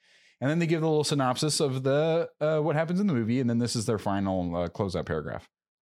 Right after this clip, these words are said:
"Overall, a solid movie if you like this type of comedy, and it follows in the same vein as normal Ryan Reynolds movies, with exception to Amityville Horror. While I would not consider it a dumb comedy, as it seems to reflect true life more than what we would care to admit,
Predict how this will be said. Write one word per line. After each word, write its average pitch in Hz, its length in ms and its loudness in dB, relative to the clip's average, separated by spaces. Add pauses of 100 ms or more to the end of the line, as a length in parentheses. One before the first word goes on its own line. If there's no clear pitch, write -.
(640)
"Overall, 233 460 4
a 160 60 2
solid 170 360 2
movie 185 320 2
if 131 120 -2
you 127 80 2
like 120 140 2
this 120 140 -2
type 107 180 2
of 104 60 -4
comedy, 123 420 0
and 110 100 0
it 101 80 -4
follows 113 340 0
in 117 60 0
the 117 60 0
same 151 300 0
vein 180 280 0
as 151 140 0
normal 180 340 0
Ryan 180 300 0
Reynolds 180 300 -2
movies, 104 540 -2 (460)
with 104 140 -2
exception 104 440 0
to 113 100 0
Amityville 107 500 2
Horror. 101 400 0 (680)
While 135 140 0
I 175 80 2
would 190 160 2
not 202 240 0
consider 185 400 0
it 170 140 -2
a 147 160 0
dumb 147 480 2
comedy, 175 520 2
as 110 200 0
it 101 60 -4
seems 135 260 0
to 135 80 0
reflect 117 380 -2
true 160 240 0
life 147 300 0
more 131 280 0
than 110 160 0
what 110 140 0
we 107 120 0
would 101 120 -4
care 120 180 0
to 107 160 -2
admit, 123 420 0